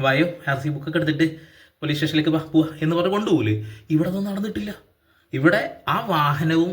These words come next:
ആ വാഹനവുമായി ചുറ്റിപ്പെട്ട ആരെയും ഒന്നും ചോദ്യം ചെയ്യുക പോലും ചെയ്തിട്ടില്ല. പിന്നെ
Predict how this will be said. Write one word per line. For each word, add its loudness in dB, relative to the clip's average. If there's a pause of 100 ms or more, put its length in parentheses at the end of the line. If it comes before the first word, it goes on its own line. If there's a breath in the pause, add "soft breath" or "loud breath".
ആ -4
വാഹനവുമായി 0
ചുറ്റിപ്പെട്ട -2
ആരെയും 0
ഒന്നും -2
ചോദ്യം -4
ചെയ്യുക -2
പോലും 2
ചെയ്തിട്ടില്ല. -2 (340 loud breath)
പിന്നെ -2